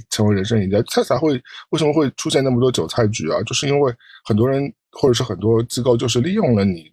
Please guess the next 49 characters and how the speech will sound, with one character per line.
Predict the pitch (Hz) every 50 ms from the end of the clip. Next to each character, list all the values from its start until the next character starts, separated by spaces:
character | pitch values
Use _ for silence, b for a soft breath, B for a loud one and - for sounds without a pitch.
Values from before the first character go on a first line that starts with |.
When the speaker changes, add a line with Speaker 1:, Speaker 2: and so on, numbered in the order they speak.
| _ _
Speaker 1:
你 | - 90 87 85 85
这 | - 101
种 | 98 - - - -
焦 | - - 101 104
虑 | 110 110
的 | 98 - -
心 | - - 92 98
态， | 104 -
的 | 117 - 113
确 | 156 277 294
是 | 277 247
挺 | 143 123 107
焦 | 104 98 101 110
虑 | 110 113
的。 | 113 101
Speaker 2:
嗯。 |
Speaker 1:
你 | 98
想 | 98 - 123
想 | 113 107
看， | 110 - 120 113 - b b b b b b b
如 | 131 139
果 | 131
周 | 120 139 135
围 | 131 123
人 | 120 117 117
买 | 117 92 -
房 | - 92 101 107
买 | 101 80
车， | - - - - 107 98 95 95 110 120 _ _ _ _ _ _ _ _ _ _
呃， | - 113
Speaker 2:
嗯。 | 113 113 110 107 110 113 -
Speaker 1:
你 | - 127 127
就 | 120 - 302 285
算 | 214 - 190 156
说 | 151 175
你 | 165 165
每 | 170 147 - -
天 | - - 139 135 139 - _ _ _ _ -
特 | - - - - 247 185 131 107 101 95 -
别 | - 92 90 104 117 120
的 | 120 - - 127 104
心 | 104 - - - 131 135
态 | 135 - 127 123 110 101
好， | - - -
我 | 101 107 101 98
觉 | - 143
得 | 151
很 | 135 - - 104 82
难 | 71 62